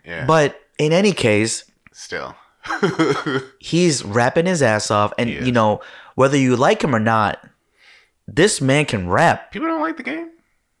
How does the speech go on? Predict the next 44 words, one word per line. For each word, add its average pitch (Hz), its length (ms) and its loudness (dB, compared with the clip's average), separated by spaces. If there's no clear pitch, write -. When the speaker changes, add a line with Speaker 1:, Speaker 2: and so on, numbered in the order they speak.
Speaker 2:
People 139 160 -4
don't 196 120 0
like 147 140 -2
Speaker 1:
I - 20 -2
guess 98 160 -4
Speaker 2:
him. 143 40 0
Speaker 1:
if - 80 -6
you're, 104 100 -2
like, 90 120 -4
fed 90 180 -4
up 123 180 -4
with 73 100 -10
him, 71 100 -16
maybe. - 360 -18
Speaker 2:
Yeah. 139 260 -4
Speaker 1:
People 151 160 -2
Speaker 2:
Yeah. 160 80 2
Speaker 1:
just 131 80 -4
don't 135 160 0
like 117 160 0
his 98 120 -6
rap, 98 220 -4
like, 95 120 -6
his 85 120 -10
music. 262 360 -8
Speaker 2:
I - 280 -6
don't 330 100 0
think 339 120 2
it's 156 100 0
his 127 120 -2
music. 156 340 2
I 113 60 2
just 143 200 -2
think 135 180 -2
it's 113 120 0
his 113 260 2
Speaker 1:
Just 85 260 -2
don't 80 80 -10
like 73 100 -12
him. 85 100 -20
Speaker 2:
Yeah, 123 300 2
like, 107 260 0
he 120 520 -2
Speaker 1:
Okay. 71 180 -16